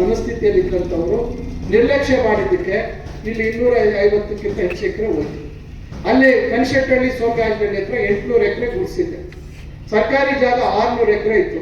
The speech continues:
ಅದರಲ್ಲಿ ಇನ್ನೂರ ಎಪ್ಪತ್ತೈದು ಎಕರೆ ಸರ್ವೆ ನಂಬರ್ ಎಂಬತ್ತೆಂಟು ಸೋಮಯಾಜನಹಳ್ಳಿ ನಂಬರಲ್ಲಿ ಹೊರಟೋಯ್ತು. ಅದು ಪರಿಭಾವಿತ ಅರಣ್ಯಕ್ಕೆ ಹೋಯ್ತು.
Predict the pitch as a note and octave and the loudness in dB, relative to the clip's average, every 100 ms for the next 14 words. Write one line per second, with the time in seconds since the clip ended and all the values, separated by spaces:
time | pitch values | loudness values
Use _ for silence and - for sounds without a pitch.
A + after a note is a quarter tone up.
0 | F#3 G#3+ G#3+ A#3 B3+ C#4+ C4+ A3+ G#3+ A3+ | -2 0 2 2 2 2 4 4 2 -2
1 | A3 A3 G3 F#3+ A3 B3 C4 - - - | -2 -2 -2 -2 -2 -2 -4 -6 -14 -16
2 | - G#3 A3 A#3 G#3+ G#3 G3+ G3 A3 - | -8 0 2 2 0 0 -2 -2 -4 -2
3 | G#3 G3 - G3+ G3+ G#3 F#3+ F3+ F3+ E3+ | -2 -2 -6 -4 0 0 0 -2 -2 -2
4 | F3+ F#3 F3 F3+ A#3 - - - - E3+ | -4 -2 -2 0 -2 -4 -10 -14 -6 0
5 | G#3+ F#3 - - - C4 C4 A3+ G#3+ A3 | 2 2 0 -6 -4 2 2 2 0 0
6 | G3+ G3+ F3+ F3+ F3 E3+ D3 D3+ | 0 -2 -2 0 -2 -4 -6 -8